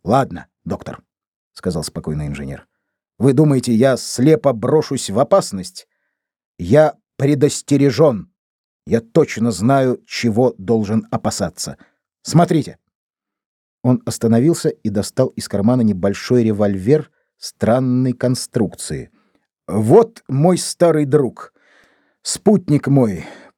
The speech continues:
при многих ночных рекогносцировках между Кирином и Гензаном,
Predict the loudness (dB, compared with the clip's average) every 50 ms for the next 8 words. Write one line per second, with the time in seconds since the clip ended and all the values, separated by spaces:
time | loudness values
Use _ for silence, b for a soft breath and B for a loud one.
0 | _ -2 0 2 4 4 4 4 6 4 4 2 0 -4 -6 -4 -2 0 0 0
1 | -2 -2 0 2 2 2 0 -2 -8 -8 _ -2 0 2 2 2 2 0 0 0
2 | 0 2 2 2 0 -2 -6 -6 -2 0 0 2 2 0 0 -2 -4 -6 -6 -6
3 | -8 B B B B B B 2 4 4 4 2 2 0 0 -2 -2 _ 2 2
4 | 4 4 4 4 4 4 4 2 0 0 -2 -2 0 2 2 2 2 2 2 0
5 | 0 0 0 -2 -6 -6 -8 -10